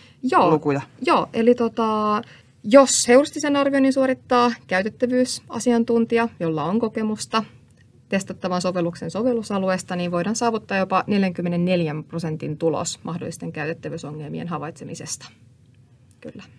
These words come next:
Speaker 2: Joo, ja aika pienillä määrillä, tuossa katselen tota, että sit sulla oli toi, toi sussi, toi System Usability Scale.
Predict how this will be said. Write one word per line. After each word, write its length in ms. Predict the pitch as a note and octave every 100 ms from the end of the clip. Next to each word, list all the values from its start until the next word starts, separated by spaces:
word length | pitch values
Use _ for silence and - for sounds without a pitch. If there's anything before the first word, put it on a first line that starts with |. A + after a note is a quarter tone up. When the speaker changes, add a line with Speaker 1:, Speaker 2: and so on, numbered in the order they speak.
| - G3
Speaker 2:
Joo, 120 | F#3+
ja 140 | F#3+
aika 240 | E3+ A3+ A#3
pienillä 420 | C4 G#3+ F3 E3
määrillä, 540 | F3+ F3 D#3+ D3+ D3+ - D3+ C#3+
tuossa 200 | E3+ E3+
katselen 340 | F3 F3 D#3+
tota, 320 | E3+ E3 D#3 D#3
että 100 | D#3
sit 120 | D#3
sulla 200 | E3 D#3
oli 160 | D3+ D3
toi, 320 | D#3+ D#3 D3 - - - - -
toi 220 | D3+ D3+
sussi, 600 | - G#3+ F#3+ - F3 E3 -
toi 240 | E3 D#3 D3+
System 420 | C3+ F3 - D3+ D3+ D#3+
Usability 500 | D#3 D3+ D3 C#3 D3
Scale. 500 | - D#3+ D#3+ D3